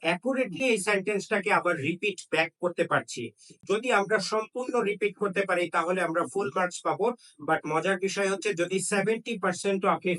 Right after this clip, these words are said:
ফ্লুয়েন্সির সাথে রিপিট করতে পারেন তাহলেও কিন্তু আপনি ফুল মার্কস পাবেন। ফ্লুয়েন্সি বলতে বোঝায় আসলে কনসিস্টেন্ট ওয়েতে আপনি কিভাবে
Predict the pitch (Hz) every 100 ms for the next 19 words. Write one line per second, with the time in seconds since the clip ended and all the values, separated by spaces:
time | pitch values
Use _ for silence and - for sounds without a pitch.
0 | - 180 180 180 202 190 190 175 160 151
1 | 170 151 175 165 151 135 165 233 - -
2 | - 147 151 208 202 190 180 170 156 165
3 | 160 151 131 127 - - 107 101 117 _
4 | _ _ _ 220 254 262 247 262 220 214
5 | 226 196 196 190 185 160 151 196 190 208
6 | - - _ 180 175 180 226 196 - 214
7 | 185 185 160 190 202 214 190 185 170 190
8 | 175 196